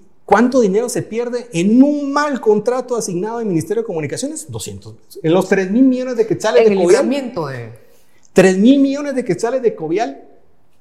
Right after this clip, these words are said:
Speaker 1: adjudicados a dedo en marzo del año pasado para reparar treinta carreteras. Ya se gastó el noventa por ciento. ¿Y dónde están las treinta carreteras? Que no puede decir que están en Quiché o en Huehuetenango, porque las treinta carreteras son las principales carreteras del país que tenían que ser remozadas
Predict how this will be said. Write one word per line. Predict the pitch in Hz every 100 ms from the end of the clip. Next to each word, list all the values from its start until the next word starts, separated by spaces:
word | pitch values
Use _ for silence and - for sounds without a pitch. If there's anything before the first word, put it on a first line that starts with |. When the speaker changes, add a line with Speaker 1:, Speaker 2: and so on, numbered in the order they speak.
| - -
Speaker 1:
adjudicados | - 165 170 185 185 220 254 247 -
a | 165
dedo | 180 247 269 240 196
en | 156
marzo | 180 247 247
del | 220 233
año |
pasado | 226 180 226 254 254 - - - - -
para | 165 160 151
reparar | 143 143 143 160 214 - -
treinta | - 233 269 262
carreteras. | 240 - 147 208 247 254 - - - - - _ 147
Ya | 240 302
se | 302
gastó | 254 196 -
el | 254
noventa | 247 254 269 247
por | 175
ciento. | 214 247 254 240
¿Y | 165
dónde | 147 196 269 262
están | 262 233 240
las | 233
treinta | 233 240 240
carreteras? | 202 156 233 262
Que | 208
no | 196
puede | 240
decir | 220 233
que | 233
están | 233
en | 233
Quiché | 226 156 202 220
o | 233
en | 196
Huehuetenango, | 156 131 135 208 254 247 - - -
porque | 165 -
las | 156
treinta | - 202 226 214
carreteras | 165 143 202 214
son | 214
las | 226
principales | - 185 - 143 196 226 226
carreteras | 185 147 - 214
del | 208 185
país | - 165 208
que | 214
tenían | 151 180
que | 185
ser | 208 196
remozadas | 190 139 110 147 - -